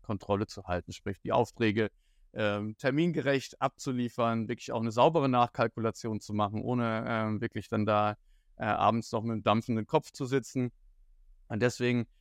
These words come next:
haben wir eben gemerkt, es braucht eben nicht nur die richtigen Maschinen und Mitarbeiter, sondern eben auch die richtige Software, um das Ganze, ähm, zu orchestrieren. Und, ähm, da haben wir angefangen, ein eigenes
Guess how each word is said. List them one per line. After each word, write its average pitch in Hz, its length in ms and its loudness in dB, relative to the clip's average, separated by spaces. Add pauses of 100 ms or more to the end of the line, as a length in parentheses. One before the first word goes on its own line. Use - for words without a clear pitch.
(180)
haben 117 140 0
wir 120 60 6
eben 110 160 4
gemerkt, 110 320 2
es 113 80 -14
braucht 113 200 0
eben 110 120 0
nicht 110 160 -6
nur 113 120 0
die 110 100 -4
richtigen 107 340 -4
Maschinen 147 460 -2
und 117 100 -4
Mitarbeiter, 117 520 0
sondern 107 220 -2
eben 107 160 -2
auch 104 100 -6
die 110 100 -4
richtige 107 280 -6
Software, 98 500 -2 (380)
um 107 160 0
das 101 180 0
Ganze, 98 600 0
ähm, 98 360 -2
zu 110 260 -4
orchestrieren. 113 880 0
Und, 95 520 -6
ähm, 92 320 -6
da 95 120 -8
haben 110 120 2
wir 107 80 0
angefangen, 107 500 -2
ein 104 80 -6
eigenes 101 380 -6